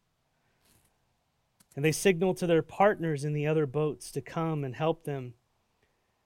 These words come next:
And they came and filled both boats so that they began to sink. But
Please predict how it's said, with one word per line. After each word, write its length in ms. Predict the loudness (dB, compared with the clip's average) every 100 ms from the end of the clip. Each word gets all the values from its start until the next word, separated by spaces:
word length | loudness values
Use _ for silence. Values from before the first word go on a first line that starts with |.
| _ _ _ _
And 100 | -6
they 120 | -4
came 580 | -6 -6 -4 -4 -6 -10 -14 _ _ _ _ _ _ _ _
and 120 | -10 -4
filled 380 | 0 2 2
both 340 | 4 4 4 -2
boats 600 | -2 -2 -4 -12 -18 -18 _ _ _ _ _ _ _
so 160 | -4
that 60 | 0
they 140 | 0
began 480 | 0 -2 -4 -4 -6 -12 _ _ _
to 60 | -10
sink. 460 | -6 -8 -8 -18 _ _ _ _ _ _ _ _ _ _ _ _ _ _ _ _ -20 -20 _ _
But 260 | -2 -2